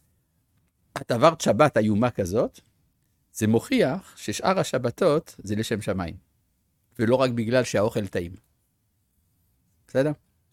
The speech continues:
אז לפעמים זה טוב, אז, אבל זה ברור שמוסרית זה בעיה. כן, אתה תאמר לבן אדם, אה,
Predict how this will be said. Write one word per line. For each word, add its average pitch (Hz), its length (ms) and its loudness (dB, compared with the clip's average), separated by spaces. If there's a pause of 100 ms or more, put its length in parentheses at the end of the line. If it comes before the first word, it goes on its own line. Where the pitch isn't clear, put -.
(360)
אז 127 120 0
לפעמים 302 340 -2
זה 247 120 -2
טוב, 233 300 -4 (300)
אז, 98 240 -4
אבל 90 220 -4
זה 95 140 -4
ברור 87 340 -2
שמוסרית 104 680 -2
זה 113 100 -4
בעיה. 170 360 0 (960)
כן, 127 180 0
אתה 98 180 -4
תאמר 120 240 2
לבן 104 260 -2
אדם, 160 400 0 (600)
אה, 95 420 2